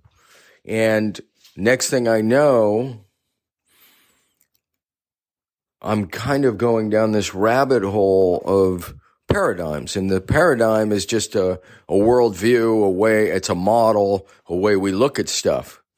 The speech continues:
And so if my friend is saying, "These are dumb things"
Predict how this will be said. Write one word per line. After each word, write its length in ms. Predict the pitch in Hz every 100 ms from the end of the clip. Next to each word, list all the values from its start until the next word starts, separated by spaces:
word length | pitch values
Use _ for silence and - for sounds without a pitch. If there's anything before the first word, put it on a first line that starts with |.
| _ _ _ _ _ _ -
And 260 | 101 101 95
so 580 | - 113 107 107 - _ -
if 180 | 95 104
my 140 | 104
friend 320 | - 196 190
is 140 | 131 -
saying, 580 | 127 120 113 110 104 - _ _ _ _ _ _ _
"These 380 | 78 117 160 123
are 240 | 113 87 - _ _ _ -
dumb 340 | 135 156 165
things" 840 | 139 107 87 80 104 151 147 -